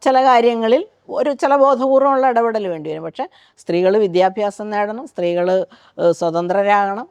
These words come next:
സ്വന്തമായി, ഏഹ്, വരുമാനം, ഏഹ്, കണ്ടെത്തുന്നവരാകണം, തൊഴിലെടുക്കുന്നവരാകണം. അങ്ങനെ പൊതുസമൂഹത്തിൻ്റെ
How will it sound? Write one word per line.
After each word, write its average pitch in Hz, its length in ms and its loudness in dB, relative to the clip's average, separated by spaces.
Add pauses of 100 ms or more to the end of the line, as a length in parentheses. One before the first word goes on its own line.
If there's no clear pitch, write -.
സ്വന്തമായി, 190 720 -2
ഏഹ്, 165 240 -4
വരുമാനം, 175 680 -2 (140)
ഏഹ്, 190 240 -6
കണ്ടെത്തുന്നവരാകണം, 190 1000 -2
തൊഴിലെടുക്കുന്നവരാകണം. 190 1120 -2 (280)
അങ്ങനെ - 260 -6
പൊതുസമൂഹത്തിൻ്റെ 262 1120 0